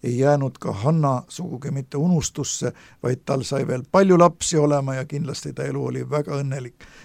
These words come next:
Nii et selle osa nagu kokkuvõtlik sisu on see lahendus, on Jeesus Kristus kõigis nende olukordades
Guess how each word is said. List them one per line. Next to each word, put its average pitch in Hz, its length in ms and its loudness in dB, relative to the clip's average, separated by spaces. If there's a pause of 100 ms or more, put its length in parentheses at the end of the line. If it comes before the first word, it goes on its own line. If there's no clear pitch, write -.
Nii 170 400 2
et 131 160 -2
selle 160 540 2 (180)
osa 156 480 2 (140)
nagu 135 260 -6
kokkuvõtlik 160 800 -2
sisu 147 380 -4
on 123 160 -6
see 131 240 -6 (280)
lahendus, 165 840 -2
on 127 140 -8
Jeesus 151 420 -4
Kristus - 580 -6 (400)
kõigis 170 320 4
nende 156 240 0
olukordades 143 920 2